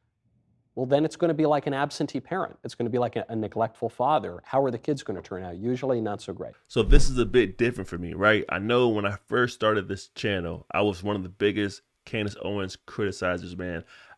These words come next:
Speaker 2: I was like, "How can you say that about this, such, such and such? How can you do that?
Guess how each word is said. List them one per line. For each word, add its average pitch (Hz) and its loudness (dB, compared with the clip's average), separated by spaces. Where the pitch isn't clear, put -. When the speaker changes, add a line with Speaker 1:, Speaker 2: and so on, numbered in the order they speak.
Speaker 2:
I 101 0
was 107 -2
like, 98 -6
"How 110 -6
can 113 -4
you 113 0
say 113 -2
that 104 -4
about 101 -4
this, 110 -8
such, - -6
such 104 -12
and 104 -14
such? 107 -2
How 117 2
can 127 -4
you 123 -2
do 113 0
that? 107 0